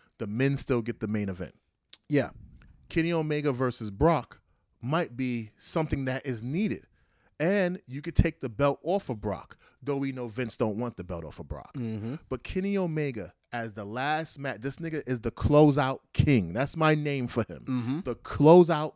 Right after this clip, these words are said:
Speaker 1: king.
Speaker 2: And, you know, and, and
Speaker 1: And I want you to think about that.
Speaker 2: Okay.
Speaker 1: Imagine Kenny Omega holding up the W W E Championship, the Universal Championship, coming down on one of the biggest physical stages in wrestling history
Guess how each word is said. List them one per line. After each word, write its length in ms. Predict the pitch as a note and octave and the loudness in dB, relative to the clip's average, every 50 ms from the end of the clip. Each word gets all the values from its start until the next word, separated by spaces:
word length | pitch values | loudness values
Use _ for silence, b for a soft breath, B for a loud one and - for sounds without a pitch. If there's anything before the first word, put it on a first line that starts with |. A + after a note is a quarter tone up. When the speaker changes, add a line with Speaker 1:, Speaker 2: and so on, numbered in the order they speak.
| _ - | _ -2
Speaker 1:
king. 360 | - - D#3+ C#3 G#2 D#2+ B1 - _ _ | 0 2 4 4 2 0 -4 -14 _ _
Speaker 2:
And, 180 | - A3+ A#3+ A#3 - | -14 -14 -14 -10 -4
you 120 | C#4+ E4 | -4 -2
know, 280 | D#4+ C#4+ C4 B3+ A#3+ - - - | 0 0 0 -2 -2 -4 -6 -2
and, 180 | A#3 A#3 - _ _ | -2 -2 -2 _ _
and 120 | - G#3+ - | -10 -4 -2
Speaker 1:
And 100 | D3+ D#3 | 2 2
I 60 | D#3+ | 4
want 220 | E3+ G3+ G#3 - G3+ | 4 4 4 2 0
you 60 | F#3+ | -4
to 60 | - | -2
think 140 | - A3+ E3 | -2 -2 -2
about 300 | C#3 A#2 A2 G2 F#2 - | 0 -2 -2 -2 -4 -6
that. 180 | - D2+ - F#3 | -10 -10 -4 -4
Speaker 2:
Okay. 320 | F3+ - E3 C3+ D3 F3+ - - | -4 -2 0 -2 -2 -2 -2 -2
Speaker 1:
Imagine 360 | C#3 E3+ F#3 F#3+ F3 F#3+ - | 0 2 2 2 0 -2 -4
Kenny 260 | - - G#3 G3+ G3 | -2 -2 0 0 2
Omega 560 | F#3+ F#3 F3+ F3+ F#3 F#3 E3+ C#3 A#2+ B2+ - _ _ _ _ _ _ | 0 0 0 -2 -4 -4 -4 -4 -6 -6 -8 _ _ _ _ _ _
holding 420 | - - F3+ F#3+ F#3+ F#3 F#3 E3+ D#3+ | -6 2 4 4 4 4 2 0 0
up 260 | D3 C3 - - - - - - - - - - - G2+ | -2 -2 -4 -6 -12 -20 -20 -20 -20 -20 -20 -20 -12 -8
the 180 | C3+ D#3+ E3 | -8 -8 -4
W 280 | C#3+ C#3+ D3+ C#3 D3 C#3+ | 2 2 2 4 4 4
W 280 | C3+ C#3 C3 C3+ B2+ | 2 2 0 0 -4
E 60 | C3 B2+ | -4 -6
Championship, 720 | - - C#3+ C3 C3 - A#2+ G2 F2 - - F2+ - - b b b b b b - | -6 -4 -4 -4 -4 -4 -6 -8 -8 -8 -12 -14 -16 -18 b b b b b b -14
the 120 | G#2+ C3+ D#3 | -10 -8 -8
Universal 760 | D3+ C#3 C#3 D#3 D3+ D3 C3 A2 C#3 C#3+ D3 C#3+ - C3 | -6 -6 -4 -4 -2 -4 -2 0 0 0 0 0 -2 -8
Championship, 760 | A#2+ - - B2+ G#2+ G2+ - A2 G2 F#2+ - - - F#2 - - B B B B B | -8 -6 -6 -6 -6 -6 -6 -8 -10 -8 -10 -10 -12 -14 -14 -16 B B B B B
coming 320 | - - E3+ F#3 F3 E3 C#3+ | -2 -2 -2 0 -2 -6 -4
down 280 | D3 D#3 D3+ D3+ D3 C#3 | -2 -2 -2 -2 -2 -4
on 120 | C3+ C3 | -4 -4
one 120 | B2+ B2 A#2+ | -4 -4 -4
of 80 | A#2 | -4
the 80 | A2 A2 | -6 -8
biggest 520 | G#2 F#2+ F#2 D3 D#3+ D#3 E3+ E3 - - - | -10 -8 -4 -2 -2 -2 -2 -4 -4 -6 -8
physical 500 | - - E3+ D#3+ D3+ E3 - - D3 C3 | -4 -2 -2 -2 -2 -4 -6 -6 -6 -6
stages 560 | - - - D3 D3 C#3 A#2+ A#2 A2 A2 A2 | -6 -4 -2 -2 -2 -2 -2 -4 -6 -6 -6
in 240 | B2 A2 A2+ G#2+ G2 | -6 -6 -6 -6 -2
wrestling 460 | A2 B2 B2 - - B2+ A#2 G#2 G#2+ | 0 0 0 0 -4 -6 -8 -8 -4
history 480 | - D3 - - - - C2 D2+ C3 | -6 -6 -6 -6 -14 -16 -16 -16 -18